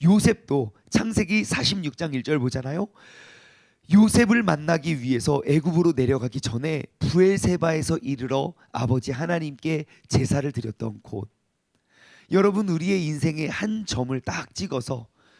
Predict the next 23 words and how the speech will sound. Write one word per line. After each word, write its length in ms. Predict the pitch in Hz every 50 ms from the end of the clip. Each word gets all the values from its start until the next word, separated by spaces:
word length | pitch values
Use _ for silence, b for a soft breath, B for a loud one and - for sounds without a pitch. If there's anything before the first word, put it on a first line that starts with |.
| b b
우리가 300 | 160 165 160 165 170 170
하나님의 500 | 170 185 196 190 180 175 175 175 175 -
도우심을 520 | - - 147 156 165 - - 156 156 147 131
구하면 500 | - 110 113 110 107 139 151 143 - - B B B B B B _
그것이 460 | - 110 151 - 165 143 - 156 156
바로 260 | - 120 117 123 120
내 200 | - 117 123 123
삶의 480 | 120 - 123 120 113 123 131 131 123 b b b b b b
브엘세바가 760 | - - - 151 156 156 151 147 - 139 123 - 120 113 117
될 160 | - 113 107 95
줄 200 | - - 110 101
믿습니다. 680 | 117 123 - - 127 113 113 - - - - - _ B B B B B B B B B B
하나님께 520 | - 165 165 170 156 151 - 143 151 139 117
예배하고 720 | 139 156 165 185 190 170 156 156 - 180 185 185 196 196 b b b b
하나님의 500 | - 165 160 156 139 139 139 143 143 - -
언약이 460 | - 131 156 175 180 190 185 147 165
세워질 400 | 165 - - 147 147 151 131 135
수 180 | 123 - - 156
있는 380 | 135 113 123 151 196 196 160 B B B B B B B B
여러분 340 | 160 165 156 156 147 165 160 -
인생의 680 | 180 185 190 190 175 135 180 160 143 151 160 160 190 b b b b b b b
황량한 540 | - - 226 240 285 277 254 226 214 226 208
사막도 640 | 185 - - 170 160 147 - - _ 139 135 120 -